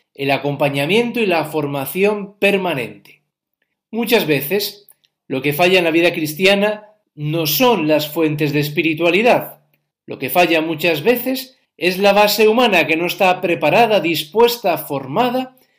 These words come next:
para acoger lo que Dios nos pide en cada momento. Esto conlleva, en muchos casos, a que se carguen las tintas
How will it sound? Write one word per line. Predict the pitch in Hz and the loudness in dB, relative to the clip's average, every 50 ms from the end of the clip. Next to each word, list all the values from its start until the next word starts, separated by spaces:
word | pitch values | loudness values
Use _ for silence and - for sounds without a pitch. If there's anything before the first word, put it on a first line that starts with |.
| _ _ | _ _
para | - 151 147 151 151 151 151 151 147 147 - - - | 0 2 4 4 4 4 4 2 0 -4 -6 -4 -2
acoger | 160 160 - - 165 - - 269 254 214 156 - - - - _ _ _ _ _ _ _ _ | -2 -2 0 0 -2 -2 0 2 2 2 0 -2 -6 -12 -18 _ _ _ _ _ _ _ _
lo | - 147 147 147 147 | -6 -2 -2 0 0
que | 147 156 143 | 0 0 2
Dios | 175 190 185 - | 2 2 2 0
nos | 185 170 151 - | -2 -4 -4 -2
pide | - 254 254 240 214 185 | 0 0 2 2 2 0
en | 156 147 | 0 0
cada | 160 156 151 156 | 2 2 2 2
momento. | 151 170 202 233 202 165 139 - 110 101 - _ _ _ _ _ _ _ _ _ _ _ _ _ _ | 2 2 0 0 0 -2 -4 -8 -10 -12 -14 _ _ _ _ _ _ _ _ _ _ _ _ _ _
Esto | - - - 147 147 | -16 -12 -10 -8 -6
conlleva, | 147 139 139 160 190 190 156 156 165 190 190 185 - - - _ _ _ _ - | -6 -4 0 2 2 4 4 4 2 2 0 -4 -10 -18 -20 _ _ _ _ -6
en | 147 151 147 | -6 -4 -4
muchos | 160 190 202 202 214 196 - | -4 -4 -4 -4 -4 -6 -4
casos, | - - 135 131 131 - 180 190 190 - - - - | -4 -4 -4 -4 -4 -6 -6 -8 -8 -10 -12 -10 -8
a | 147 143 147 | -8 -6 -6
que | 156 143 | -6 -4
se | 156 156 151 | -4 -2 0
carguen | 175 196 208 196 208 202 190 | 0 0 2 0 0 -2 -2
las | 175 160 147 151 | -2 -4 -4 -4
tintas | 233 240 233 226 226 220 220 202 - - - _ | -4 -4 -2 -2 -2 -2 -2 -2 -4 -8 -16 _